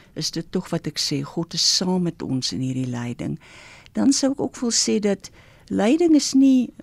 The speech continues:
nie jou skuld nie, en selfs al is dit jou skuld, dan is daar tog, ehm,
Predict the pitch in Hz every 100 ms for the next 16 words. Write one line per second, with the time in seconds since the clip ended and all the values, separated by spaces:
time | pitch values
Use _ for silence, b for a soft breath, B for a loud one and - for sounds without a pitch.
0 | - - - 208 190 180 185 - - 277
1 | 262 208 170 - 277 277 269 190 185 254
2 | - 254 - 139 139 - - 165 123 -
3 | - - B B B B 175 180 196 -
4 | 196 - 180 185 - 208 - - - 170
5 | 160 165